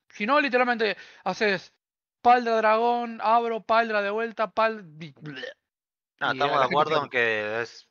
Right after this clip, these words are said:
Speaker 2: cuadrado, pero dentro de su cuadradez tiene ciertas optimizaciones que hay que tener en cuenta. Cien por ciento de acuerdo.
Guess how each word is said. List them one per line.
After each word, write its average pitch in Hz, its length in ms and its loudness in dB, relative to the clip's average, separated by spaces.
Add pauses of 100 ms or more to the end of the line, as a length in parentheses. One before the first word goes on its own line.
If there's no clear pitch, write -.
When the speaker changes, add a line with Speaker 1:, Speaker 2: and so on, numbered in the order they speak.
Speaker 2:
cuadrado, 147 760 2
pero 117 240 -2
dentro 135 400 -4
de 113 160 -2
su 107 300 -16
cuadradez 117 840 0
tiene 120 320 -10
ciertas 107 340 -8
optimizaciones 104 720 -12
que 113 60 -8
hay 98 60 -10
que 101 80 -14
tener 101 200 -12
en 98 60 -16
cuenta. 90 300 -20
Cien 127 200 -20
por 120 100 -12
ciento 120 200 -12
de 107 40 -8
acuerdo. 90 240 -14